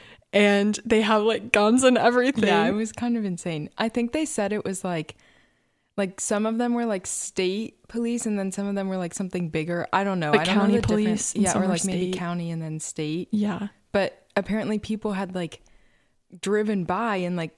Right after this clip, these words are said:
Speaker 2: called into the police.
Speaker 1: <laughs>
Speaker 2: I mean, at least we know that there are some good people
Speaker 1: <laughs>
Speaker 2: out
Speaker 1: Yeah.
Speaker 2: there, right?
Speaker 1: That, at least we know that if that was real,
Speaker 2: Yeah.
Speaker 1: somebody was gonna save
Speaker 2: Yeah.
Speaker 1: us, but
Speaker 2: Yeah.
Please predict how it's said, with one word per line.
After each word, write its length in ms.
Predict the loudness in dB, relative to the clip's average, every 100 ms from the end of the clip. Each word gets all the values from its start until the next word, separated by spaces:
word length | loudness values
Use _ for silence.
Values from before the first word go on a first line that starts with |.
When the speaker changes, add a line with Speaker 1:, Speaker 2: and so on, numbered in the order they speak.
| -14
Speaker 2:
called 440 | -10 -4 -2 -2 -4
into 380 | -4 -4 -4 -4
the 100 | -6
police. 720 | -2 -2 0 -2 -4 -4 -6 -10 -4
Speaker 1:
<laughs> 100 | 2
Speaker 2:
I 80 |
mean, 400 | 4 6 4 0 -6 _ _ _ _ 0
at 220 | 0 0
least 280 | -2 0 4
we 200 | 6 8
know 340 | 6 4 2
that 140 | 0 -2
there 180 | -2 -2
are 60 |
some 240 | -2 -4 -4
good 240 | -6 -6
people 220 | -6 -4
Speaker 1:
<laughs> 140 | -2 0
Speaker 2:
out 140 | 0 0
Speaker 1:
Yeah. 140 | 0 0
Speaker 2:
there, 20 |
right? 280 | 0 0 0 0
Speaker 1:
That, 20 | -2 -2
at 40 | 2
least 200 | 2 4
we 80 | 2
know 180 | 4 4
that 100 | 4
if 120 | 2
that 140 | -2
was 260 | 0 -2 -2
real, 260 | 0 4 6
Speaker 2:
Yeah. 100 | 6
Speaker 1:
somebody 320 | 4 4 4
was 240 | 4 2
gonna 340 | 2 2 2 0
save 320 | 2 4 6
Speaker 2:
Yeah. 140 | 6
Speaker 1:
us, 180 | 4 0
but 320 | -2 0 2
Speaker 2:
Yeah. 380 | 2 0 -2 -6